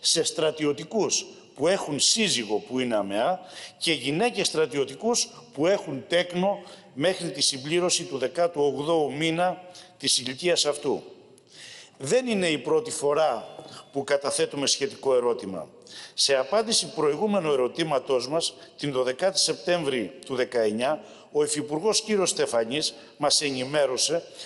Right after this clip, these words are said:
ότι εσ-, όσοι έχουν την επιμέλεια αμεά εκτελούν μο-, οι μόνο υπηρεσίες που δεν απαιτούν διανυκτέρευση, απαλλάσσονται από τη συμμετοχή τους σε ασκήσεις, με προ-, τις προϋποθέσεις που προβλέπονται,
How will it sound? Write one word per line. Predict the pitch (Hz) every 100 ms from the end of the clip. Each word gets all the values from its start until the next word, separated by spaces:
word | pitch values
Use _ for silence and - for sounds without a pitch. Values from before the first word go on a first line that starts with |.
| -
ότι | - 139 143 190
εσ-, | 208 - -
όσοι | 196 214 185
έχουν | 202 202 180
την | 139 143
επιμέλεια | 127 139 180 180 143 127
αμεά | 123 156 143 113 - - - -
εκτελούν | 143 139 - 139 135 175 214 190 - - -
μο-, | 131 151 180
οι | 139
μόνο | 127 151 208 196
υπηρεσίες | 160 147 135 120 117 131 151 175 - - - - -
που | 143
δεν | 139 240 220
απαιτούν | - 151 151 143
διανυκτέρευση, | 120 120 110 95 127 113 104 - 156 170 - - - - -
απαλλάσσονται | 147 - 147 175 262 247 196 160 143 120 -
από | 127 127
τη | -
συμμετοχή | - 139 127 135 - -
τους | 131 120
σε | - 117
ασκήσεις, | 104 - 135 120 175 196 - - - - _ _ _ - - -
με | 143
προ-, | 147 147
τις | 143 135
προϋποθέσεις | - 135 131 139 139 196 - 160 -
που | 143
προβλέπονται, | 131 135 135 143 139 147 175 202